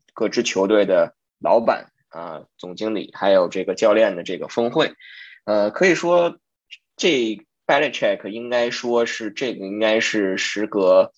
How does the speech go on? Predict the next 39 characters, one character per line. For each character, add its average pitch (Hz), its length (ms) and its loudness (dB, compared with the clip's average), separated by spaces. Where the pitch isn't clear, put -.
在 120 120 2
上 139 200 0
个 120 80 -6
赛 113 160 -4
季 107 160 -10
结 101 180 -6
束 113 220 -6
以 87 100 -8
后， 92 340 -2
应 104 100 -8
该 113 200 4
是 98 460 -4
两 87 240 -4
个 101 100 2
月 131 160 6
左 95 180 -2
右 92 120 2
的 90 80 -2
时 - 180 -10
间， 101 320 -4
第 113 220 -4
一 131 80 2
次 101 440 -6
只 - 140 -12
是 - 140 -12
正 107 260 0
式 98 220 -2
的 - 280 -2
再 95 280 2
次 - 180 -6
出 110 220 -4
现 92 260 -2
在 85 200 -2
了 78 260 -2
媒 95 160 -4
体 98 160 -10
的 76 100 -6
面 92 240 -6
前， 80 380 -6